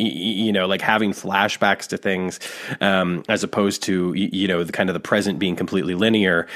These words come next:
and only, you know, the leaps taking place in the past or whatever, that there's going to be the opportunity to do some of that sort of stuff to, to the point where, like,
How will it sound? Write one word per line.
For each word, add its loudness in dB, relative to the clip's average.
and 2
only, 2
you 0
know, 0
the -2
leaps 2
taking -2
place -2
in -4
the -4
past 2
or 2
whatever, 0
that -2
there's -2
going -2
to 0
be -2
the -2
opportunity -4
to -4
do -2
some -2
of -6
that -2
sort -8
of -10
stuff -6
to, -4
to 2
the 6
point 2
where, 4
like, 2